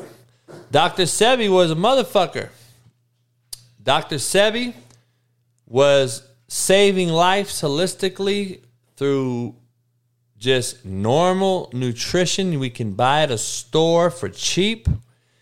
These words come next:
And what does that do? It fucks over the f-, big farm. The big pharmaceutical companies, big farm, is, is getting fucked because we have an holistic approach to curing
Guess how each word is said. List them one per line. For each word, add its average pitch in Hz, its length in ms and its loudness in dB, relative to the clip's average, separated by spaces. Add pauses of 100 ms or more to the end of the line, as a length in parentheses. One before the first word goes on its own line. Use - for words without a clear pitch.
(420)
And 95 260 -2
what 120 120 4
does 170 140 0
that 185 220 2
do? 226 320 0 (600)
It 104 360 -2
fucks - 580 -4
over 180 580 0 (420)
the 147 100 -2
f-, - 220 -14
big 165 240 2
farm. 113 680 0
The 104 100 -8
big 175 240 0
pharmaceutical 202 840 2
companies, 208 600 0
big 185 300 -2
farm, 196 480 0 (500)
is, 120 420 -4
is 110 260 -2
getting 101 300 -4
fucked - 680 -2
because 107 420 -2
we 135 340 -2
have 131 380 -2
an 101 120 -6
holistic 113 580 -4
approach 143 540 -4
to 90 320 -12 (260)
curing 165 720 -2